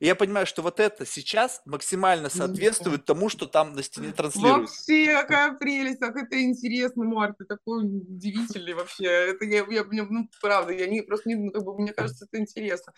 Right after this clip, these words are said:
Speaker 2: Ну, то есть, а ты как бы
Speaker 1: Тестируешь?
Speaker 2: всегда таким был или с какого-то момента времени? В каком-то моменте ты почувствовал, что вот этот вот, ты не понимаешь иногда сам так быстро, как другие люди. То есть я понимаю, что ответ на твой вопрос, который я тебе задала,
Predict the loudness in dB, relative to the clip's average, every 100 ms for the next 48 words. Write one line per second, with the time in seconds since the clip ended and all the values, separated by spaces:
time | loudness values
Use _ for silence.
0 | -20 -2 0 4 2 0 _ _ _ _
1 | _ 0 2 4 6 6 2 -6 -4 4
2 | 6 6 6 6 8 8 6 4 4 4
3 | 0 4 6 8 6 4 2 0 0 -4
4 | -2 -2 0 4 6 4 4 -2 -4 -2
5 | -2 -2 -2 -4 0 0 2 2 2 2
6 | -2 -8 -6 -6 -2 -4 -2 -4 -2 -2
7 | -2 -2 -2 0 -2 -4 -6 -8 _ _
8 | _ _ 4 6 6 6 6 6 6 4
9 | 0 -4 -4 0 0 0 2 2 2 0
10 | -2 -4 -6 -6 -6 -4 -2 0 2 2
11 | 2 2 2 2 0 2 4 6 4 0
12 | -6 -2 -4 -2 -6 -4 -6 -6 -10 -12
13 | 2 2 2 0 0 0 0 -2 -2 -2
14 | -4 -2 2 4 2